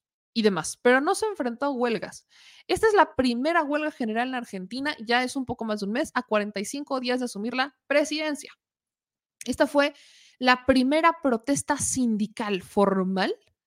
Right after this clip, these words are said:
en contra de las medidas de Javier Milei.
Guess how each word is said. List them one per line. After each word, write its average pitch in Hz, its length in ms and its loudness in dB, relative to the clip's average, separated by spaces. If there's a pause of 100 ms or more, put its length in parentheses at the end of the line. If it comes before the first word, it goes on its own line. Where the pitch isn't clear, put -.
(480)
en 214 200 2
contra 220 500 2
de 214 120 2
las 190 200 2
medidas 190 640 0
de 196 140 -2
Javier 160 360 -10
Milei. - 320 -14